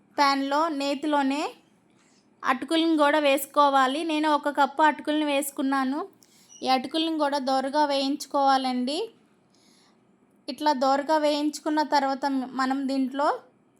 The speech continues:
వాటర్ అనేది యాడ్ చేసుకోవాలి. ఒక గ్లాస్ అటుకులకి రెండు గ్లాసుల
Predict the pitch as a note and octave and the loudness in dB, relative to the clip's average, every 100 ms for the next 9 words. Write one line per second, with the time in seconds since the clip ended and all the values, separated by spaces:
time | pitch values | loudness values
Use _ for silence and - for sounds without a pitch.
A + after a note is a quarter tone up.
0 | _ - A3 C4 D4+ D#4 D4 D4+ C4+ B3 | _ -4 0 0 2 0 0 0 0 0
1 | B3 C#4 C4+ - B3+ A#3+ A#3 C#4 F4+ - | -2 -6 -4 0 2 2 0 -4 -8 -10
2 | _ _ _ _ _ _ _ _ _ _ | _ _ _ _ _ _ _ _ _ _
3 | _ C4 C4+ D#4 C4+ C#4+ C#4 D#4 - D4+ | _ -2 0 -2 2 4 4 4 4 4
4 | B3+ B3+ C#4+ B3 C#4+ F4+ - _ _ _ | 2 -6 -6 -6 -8 -8 -10 _ _ _
5 | _ - C#4+ D#4+ C#4+ D4 C4+ C4+ D#4 | _ -6 -2 -2 0 2 2 2 0